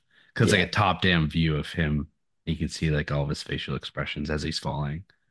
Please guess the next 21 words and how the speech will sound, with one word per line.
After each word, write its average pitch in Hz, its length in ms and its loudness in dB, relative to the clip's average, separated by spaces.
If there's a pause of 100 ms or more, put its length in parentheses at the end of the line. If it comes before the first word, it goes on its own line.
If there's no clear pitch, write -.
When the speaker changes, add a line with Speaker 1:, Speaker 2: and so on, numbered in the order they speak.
(140)
Speaker 2:
Yeah, 131 220 8
someone 170 240 10
even 180 240 10
made 143 240 10
a 117 300 8
advent 135 320 4
calendar 104 580 -2 (200)
of 104 220 0
this. 95 400 0 (240)
Speaker 1:
Oh, 131 220 8
<laughs> - 140 0
really? - 420 2
Speaker 2:
You, 165 260 12
you 175 140 12
haven't 190 160 12
seen 175 220 10
it? 220 220 8 (140)
Speaker 1:
I 139 60 8
don't - 240 2
think 113 240 6
so. - 300 0